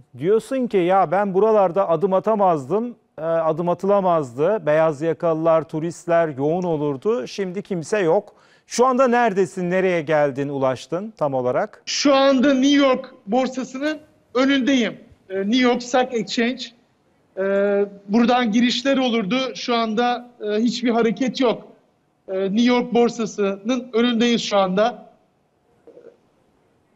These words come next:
Speaker 1: Anladım. Peki Ali Çınar şöyle yapalım mı? E,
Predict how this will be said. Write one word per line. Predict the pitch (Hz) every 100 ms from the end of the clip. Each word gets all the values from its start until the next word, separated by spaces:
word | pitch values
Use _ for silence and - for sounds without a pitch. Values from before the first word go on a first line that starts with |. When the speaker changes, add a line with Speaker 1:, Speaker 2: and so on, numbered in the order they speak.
| _ _ _ _ _ _ _ _ _ _ _ _ _ _
Speaker 1:
Anladım. | 135 117 120 110 - _ _ -
Peki | 185 220 -
Ali | 160 190
Çınar | - 226 185
şöyle | 147 196 226
yapalım | 226 220 233 240 220
mı? | 139 107 - _ _ _ -
E, | 147 151